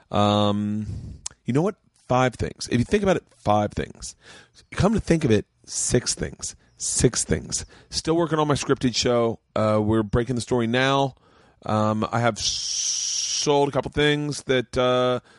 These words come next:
we should be shooting soon, and I will announce those. And, uh, that's that,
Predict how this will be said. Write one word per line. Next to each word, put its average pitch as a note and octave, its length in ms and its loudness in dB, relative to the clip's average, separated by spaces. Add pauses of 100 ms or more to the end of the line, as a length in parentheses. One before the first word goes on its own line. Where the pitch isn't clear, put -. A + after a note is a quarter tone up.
(120)
we B2 80 -2
should C3+ 140 0
be C3+ 60 0
shooting C#3+ 320 -2
soon, D#3 560 -2
and A#2+ 120 0
I A#2+ 60 4
will B2 220 2
announce B2 320 0
those. C#3 600 0 (600)
And, B2 680 0
uh, C3 540 2
that's D#3+ 360 -6
that, F3 300 -4